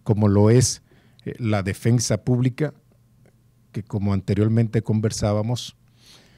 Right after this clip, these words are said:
que al final repercute la calidad, eh, en el servicio que nosotros, que nosotros brindamos.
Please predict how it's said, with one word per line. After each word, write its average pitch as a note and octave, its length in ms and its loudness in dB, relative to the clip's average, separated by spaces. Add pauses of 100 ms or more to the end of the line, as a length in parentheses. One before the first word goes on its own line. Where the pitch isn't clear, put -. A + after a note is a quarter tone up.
(460)
que B2 140 0
al C3+ 120 2
final B2 540 0 (180)
repercute A2+ 720 -6
la F#2+ 140 -6
calidad, F2+ 460 -10 (1120)
eh, G#2 360 -14 (400)
en G#2 160 -4
el G#2 100 0
servicio G2+ 520 -4
que G#2 120 -6
nosotros, G2 680 -6 (760)
que G2 100 -6
nosotros G2+ 460 -2
brindamos. F2+ 680 -6